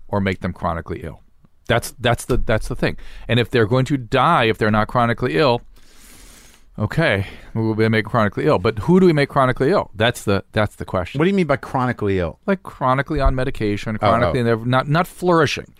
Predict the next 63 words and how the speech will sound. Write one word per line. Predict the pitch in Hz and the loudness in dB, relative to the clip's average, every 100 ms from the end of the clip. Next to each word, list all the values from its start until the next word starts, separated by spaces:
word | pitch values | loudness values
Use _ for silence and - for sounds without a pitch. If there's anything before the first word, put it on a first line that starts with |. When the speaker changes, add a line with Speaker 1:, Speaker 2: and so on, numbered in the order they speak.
| - | 0
Speaker 1:
Not, | 139 151 | 0 2
Speaker 2:
Yeah, | 185 | 2
but | 160 | 2
it's | 165 220 | 2 0
Speaker 1:
because | - 165 | 0 0
recovery | 156 - 254 220 | 0 -2 0 2
is | 135 | 0
about | 104 - | -4 -6
flourishing, | - 123 185 196 - 69 - | -14 -6 -2 -2 -2 -8 -2
about | 107 110 | 0 2
Speaker 2:
I | |
Speaker 1:
being | 147 123 | 0 0
better | 135 175 | 0 2
than | 170 | 2
you | 143 | 2
ever | 131 | 0
knew | 131 | -2
you | 127 | -4
could | 107 92 | -4 -4
be. | 139 247 - - | -2 0 -2 -4
Speaker 2:
Right, | 131 117 92 | 0 0 0
I | 127 | 0
know. | 127 220 | 4 6
Speaker 1:
Full | 208 | 6
Speaker 2:
But, | 156 | 6
like, | 156 196 | 4 2
Speaker 1:
recovery. | 226 180 | 2 0
Speaker 2:
but, | 160 | 0
but | 170 | -2
then | 190 185 | 0 0
you, | 165 | -2
but | 147 156 | -2 -2
when, | 143 147 139 | 0 -2 -2
when | 143 147 | -2 -2
you | 139 | 0
talk | 156 127 | -2 0
about | 123 123 | 0 0
that, | 185 151 | 0 0
and | |
then | 127 123 | 0 0
you | |
talk | 117 131 | 0 -2
about | 113 117 - | 0 -2 0
your | 110 | -2
own | 139 165 | -2 -4
struggle | - 117 92 92 90 - - - | -4 -2 -2 -4 -6 -8 -20 -6
about | 110 104 104 | -2 2 0
being | 95 110 | 0 -2
hobbled, | 101 - 135 170 123 101 - - _ 139 | -4 -2 0 2 0 -2 -10 -20 _ -4
you | 127 | 0
know, | 117 | 0
Speaker 1:
<laughs> | |
Speaker 2:
psychologically, | - 131 120 120 139 202 147 - 104 95 | 0 0 2 2 2 2 0 -2 -2 -2
Speaker 1:
Yeah. | 95 - | -4 -6
Speaker 2:
and | 120 120 127 | -2 0 2
realizing | 151 147 131 123 | 4 4 2 2
that | 117 | 0
a | 110 | 0
lifetime | 127 143 - 123 107 | 0 0 0 -2 -2
is | 107 | 0
only | 120 127 | 0 0
a | 107 | 0
lifetime, | 104 135 165 - 85 76 78 | 0 0 -2 -6 -8 -8 -10